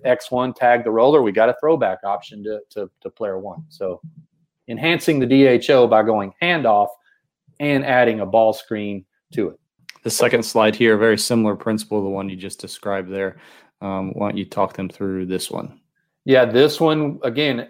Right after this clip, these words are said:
Speaker 1: just instead of, in frame one, instead of five just, just delivering a handoff to player one, we're gonna cut out of that single gap.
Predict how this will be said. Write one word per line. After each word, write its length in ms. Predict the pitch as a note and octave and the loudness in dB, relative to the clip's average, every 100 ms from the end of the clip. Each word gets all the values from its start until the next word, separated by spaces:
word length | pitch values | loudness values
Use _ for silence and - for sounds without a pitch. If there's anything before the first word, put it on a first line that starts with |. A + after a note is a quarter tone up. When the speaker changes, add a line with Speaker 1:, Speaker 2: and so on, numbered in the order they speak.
| _ | _
Speaker 1:
just 420 | A2 C3+ - - _ _ _ - | -6 -6 -6 -12 _ _ _ -14
instead 640 | A#2+ A2+ - - D#3 D#3 | -12 -12 -12 0 4 6
of, 340 | D3 C3 A#2 - | 6 4 2 -8
in 180 | C3+ A#2+ | -12 -8
frame 320 | - C#3 C3 | -2 -2 -2
one, 260 | C3 D#3 C#3 | -2 -2 -2
instead 320 | A#2+ - C3+ | -4 -2 0
of 140 | A2+ | -2
five 500 | - A#2+ B2 C3+ D3 | -2 0 4 4 2
just, 380 | B2+ - - - - C3+ | -2 -10 -14 -20 -20 -14
just 280 | B2 - A#2+ | -12 -10 -8
delivering 580 | A2+ A#2+ C3 C3 B2 | -4 -2 -2 -4 -6
a 40 | G#2+ | -8
handoff 440 | A#2+ A#2+ A#2 A2+ | -8 -2 0 -2
to 60 | - | -4
player 460 | - - A#2 G2+ G2 | -12 -4 -2 -2 -4
one, 480 | G2 A#2+ D#3+ G#3 F#3 | -4 -2 -2 -6 -10
we're 180 | - A#2+ | -6 -2
gonna 180 | B2+ A2 | -2 -4
cut 260 | - C3 | 0 4
out 180 | A2+ C3 | 6 6
of 100 | E3 | 4
that 200 | C#3 B2+ | 4 2
single 400 | - D3+ C3+ A#2+ | 2 -2 0 0
gap. 500 | G#2 B2+ C3 G#2 - | 2 4 4 2 -2